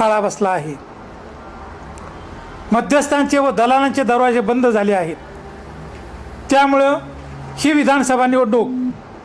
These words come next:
विजय बाप्पू पंचवीस टक्के खर्चातच पार पाडत आहेत. मुख्यमंत्री एकनाथ शिंदे यांचे जवळचे अस-, असल्याचे सांगून विजय बाप्पू शिवतारे मुंबईहून पुन्हा पुरंदरमध्ये आल्याची टीका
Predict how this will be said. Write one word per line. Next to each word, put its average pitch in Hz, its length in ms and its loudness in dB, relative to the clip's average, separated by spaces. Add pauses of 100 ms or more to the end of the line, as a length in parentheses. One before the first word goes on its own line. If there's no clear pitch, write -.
(160)
विजय 247 260 4
बाप्पू 269 440 2 (540)
पंचवीस 277 400 2
टक्के 285 260 2 (100)
खर्चातच 247 680 0 (800)
पार 240 200 4
पाडत 202 340 0
आहेत. 165 240 -2 (1800)
मुख्यमंत्री 277 520 2
एकनाथ 285 340 2
शिंदे 269 220 4
यांचे 269 340 4
जवळचे 269 400 2
अस-, 269 220 -2 (480)
असल्याचे 262 400 2
सांगून 247 400 2 (960)
विजय 254 260 6
बाप्पू 277 340 2
शिवतारे 262 440 2
मुंबईहून 254 600 4 (500)
पुन्हा 262 240 4
पुरंदरमध्ये 262 680 2
आल्याची 247 340 2
टीका 226 380 0